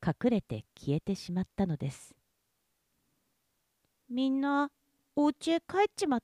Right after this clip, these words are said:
た。」と、子供はさも寂しそうにつぶやきました。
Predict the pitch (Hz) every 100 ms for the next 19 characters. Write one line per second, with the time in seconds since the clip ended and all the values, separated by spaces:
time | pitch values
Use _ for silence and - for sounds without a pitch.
0 | - 233 - _ _ _ _ _ _ _
1 | _ _ _ _ _ _ _ _ _ _
2 | _ 220 220 - _ _ _ _ _ _
3 | _ _ - 160 175 175 185 185 185 190
4 | 190 _ _ _ - - 285 262 196 170
5 | 185 180 208 - - 233 233 170 156 -
6 | 156 156 170 - 180 185 - 147 147